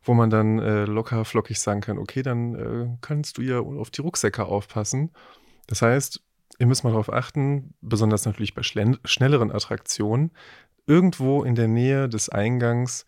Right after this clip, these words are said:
seht ihr Personen, die mit sechs Rucksäcken beladen sind. Das ist dann diese eine Person, die sich nicht traut, die aber natürlich trotzdem eine wichtige Funktion hat, denn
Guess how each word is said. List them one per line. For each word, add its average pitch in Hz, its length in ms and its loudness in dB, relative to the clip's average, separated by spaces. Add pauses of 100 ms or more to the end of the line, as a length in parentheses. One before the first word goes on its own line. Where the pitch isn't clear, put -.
(360)
seht 113 340 -2
ihr 110 440 -2
Personen, 107 600 0
die 101 340 -2 (340)
mit 104 140 -2
sechs 123 300 -2
Rucksäcken 107 540 -4
beladen 101 460 -2
sind. 110 400 -4 (300)
Das 110 180 0
ist - 160 -4
dann 110 100 -2
diese 104 240 -6
eine 107 180 -4
Person, 107 300 -4
die 101 80 -6
sich 101 180 -10
nicht 107 180 -10
traut, 113 380 -4 (380)
die 107 180 0
aber 98 160 2
natürlich 98 360 -4
trotzdem - 440 -4
eine 107 260 -2
wichtige 104 400 -6
Funktion 143 600 0
hat, 101 220 -4
denn 107 320 0